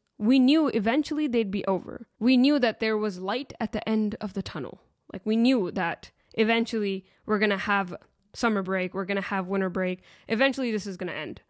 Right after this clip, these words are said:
And then also in the back of our head, we're like, "Eventually we're gonna graduate with a degree and probably never go back to school." And so that time w-, will also come. And now, as I'm in my late twenties and I look back at my days in school and college, I don't really remember how stressed I was back then.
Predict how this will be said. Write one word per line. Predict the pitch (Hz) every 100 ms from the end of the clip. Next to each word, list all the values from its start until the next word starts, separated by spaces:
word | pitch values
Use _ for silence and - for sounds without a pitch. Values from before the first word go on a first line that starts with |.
| _ _ -
And | 226 226
then | 208 190
also | - 208 214
in | 214
the | 196
back | 208
of | 202
our | 196
head, | 302 262
we're | 208
like, | 196 269
"Eventually | 302 311 254
we're | 220
gonna | 220 202
graduate | 190 180 190 185 -
with | 170 -
a | 190
degree | 214 247 254 - - -
and | 208 214
probably | 233 214 202
never | 190 180
go |
back | 190 170
to | 180
school." | - 202 160 -
And | 190
so | 180
that | 185 214
time | - 226 220
w-, | 220 _
will | 208 226
also | 196 196 -
come. | - - - _ _ _ _ _
And | 233 247
now, | 269 339 359 - -
as | 247
I'm | 247
in | 277
my | 285 220
late | 208 -
twenties | - 202 202 196
and | - 190
I |
look | 202 -
back | 214 196 -
at | -
my | 185
days | 180 196 190
in | 190
school | - 185 185 180
and | 180
college, | - 175 175 175 _ _ _ _ _ _ -
I | 269
don't | 392 302
really | 381 359
remember | 294 220 247 269
how | 240 233
stressed | - 226 240 -
I | 202
was | 196 254
back | 202 202
then. | - -